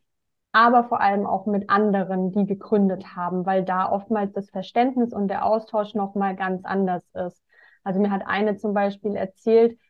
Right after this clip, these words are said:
klar kann sie mit ihrer Familie über die Probleme reden, die sie in ihrem Startup hat, aber die verstehen ja nur zu gewissen, zu einem gewissen Grad,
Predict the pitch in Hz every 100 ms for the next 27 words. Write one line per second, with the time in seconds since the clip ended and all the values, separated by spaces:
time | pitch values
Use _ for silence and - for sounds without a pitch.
0 | _ _ - 220 233 233 226 226 214 220
1 | 214 208 - _ _ - 226 214 214 208
2 | 208 202 208 233 269 262 226 208 202 202
3 | 196 220 226 233 208 220 226 214 208 196
4 | 202 202 196 202 202 196 202 190 240 254
5 | - - 202 196 196 196 - - 220 240
6 | 233 208 196 196 214 214 208 - 190 190
7 | 214 208 214 208 196 208 196 254 233 220
8 | 202 240 240 214 196 - 190 202 208